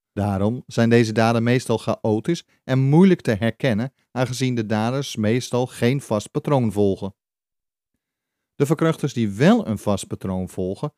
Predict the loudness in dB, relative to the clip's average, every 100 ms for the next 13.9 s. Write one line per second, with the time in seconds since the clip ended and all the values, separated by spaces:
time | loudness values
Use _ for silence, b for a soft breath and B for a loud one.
0 | _ _ 2 2 0 -4 -4 -6 -6 -4
1 | -4 -4 0 4 4 2 -2 -6 -6 -8
2 | -12 -14 -8 -8 -8 -14 _ _ 0 2
3 | 0 0 -4 -4 -8 -4 0 0 -2 -6
4 | -6 -8 _ -10 -10 -10 _ 2 2 -2
5 | -10 -10 -10 -12 _ _ _ _ _ 0
6 | 4 4 4 2 0 -2 -2 -4 -8 -8
7 | -8 -6 -8 -2 4 4 4 0 -2 0
8 | -2 -4 -8 -6 -6 -6 -10 _ -6 -6
9 | -2 2 2 2 0 0 -2 -2 -4 -4
10 | -4 -6 -2 0 0 -2 -2 0 0 -2
11 | -6 -12 -18 -4 0 0 -2 -4 -6 -6
12 | -4 -6 -8 -8 -8 -10 -12 -8 -6 -8
13 | -10 -10 -8 -4 -4 -4 -8 -8